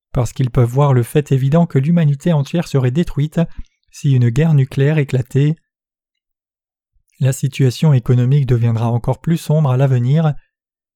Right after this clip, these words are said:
et l'avenir du champ religieux n'est pas brillant non plus.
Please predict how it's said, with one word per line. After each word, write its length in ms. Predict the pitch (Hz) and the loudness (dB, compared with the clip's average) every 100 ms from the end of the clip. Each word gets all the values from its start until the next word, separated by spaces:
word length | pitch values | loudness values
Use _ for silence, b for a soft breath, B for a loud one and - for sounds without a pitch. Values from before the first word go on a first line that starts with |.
| _ | _
et 100 | 127 | 0
l'avenir 420 | 117 113 127 151 | 0 2 2 2
du 120 | 123 120 | 0 -2
champ 180 | 131 | 0
religieux 440 | 120 120 123 131 170 | 2 0 0 0 2
n'est 160 | 135 | 2
pas 140 | 120 131 | 0 0
brillant 300 | 123 139 160 | 0 2 2
non 160 | 135 | 0
plus. 240 | 120 165 | 0 -2